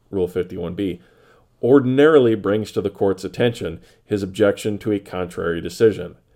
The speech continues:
That is certainly true where, as here, the defendant advocates for a sentence shorter than the one actually imposed. Judges,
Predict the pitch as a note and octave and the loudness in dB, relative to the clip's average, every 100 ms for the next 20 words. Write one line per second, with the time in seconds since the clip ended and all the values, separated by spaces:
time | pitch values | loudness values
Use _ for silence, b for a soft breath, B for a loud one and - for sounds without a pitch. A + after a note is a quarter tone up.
0 | _ _ _ _ A2+ A2 A2 - C#3 D3+ | _ _ _ _ 4 4 4 2 2 2
1 | C3 C3+ - - C#3 E2 D2+ _ F#2 F2 | -2 -4 -4 2 4 4 -2 _ 0 2
2 | E2+ D#2+ - _ - F2 - C#3 A2+ E2+ | 2 0 -8 _ -2 -2 0 2 4 2
3 | B B B - A2 A#2+ - D3+ F#3 D#3+ | B B B -2 0 0 2 2 2 2
4 | A2 G#2+ - A2 G#2+ - G2 F2+ A#2 F#2 | 2 2 2 0 0 0 0 0 -2 -2
5 | F#2 - - G2+ F#2 G2 F2+ F#2 F#2 E2+ | -6 -12 -4 0 2 2 0 -2 -2 -2
6 | F#2 - - D#2+ - E2+ E2 F#2+ C#3+ C#3 | -4 -6 -8 -8 -8 -8 -8 0 4 4
7 | - - _ _ _ _ _ _ _ _ | 2 -6 _ _ _ _ _ _ _ _
8 | - - B2 D#3+ F2+ F2 | -20 2 4 4 2 -2